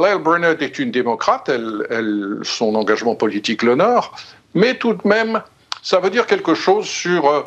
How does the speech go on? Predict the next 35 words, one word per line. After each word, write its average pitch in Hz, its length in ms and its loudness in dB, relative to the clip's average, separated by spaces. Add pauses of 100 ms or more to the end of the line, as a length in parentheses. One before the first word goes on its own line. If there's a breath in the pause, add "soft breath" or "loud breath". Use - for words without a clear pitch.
(400 loud breath)
euh, 127 540 2
les 151 120 2
petites 170 400 -2
fissures 220 540 2
que 185 80 0
l'on 143 160 2
peut 156 120 0
voir 135 560 2
dans, 131 400 0
euh, 113 40 -2
euh, 120 840 -2
la 127 160 2
muraille 139 340 0
de 123 120 -6
Chine 170 420 -2
qui 135 180 -2
est 123 60 4
censée 127 440 0
protéger 156 540 0
l'indépendance 131 600 0
politique 123 500 -2
de 120 80 2
la 113 120 4
réserve 110 340 0
fédérale, 113 520 2 (400 loud breath)
de 131 80 4
l'exécutif 127 680 0
et 120 60 4
du 117 160 0
législatif. 113 880 0 (560 loud breath)
Euh, 123 420 2 (100)
on 151 120 2
se 214 160 2
souviendra 135 960 2
que, 143 360 2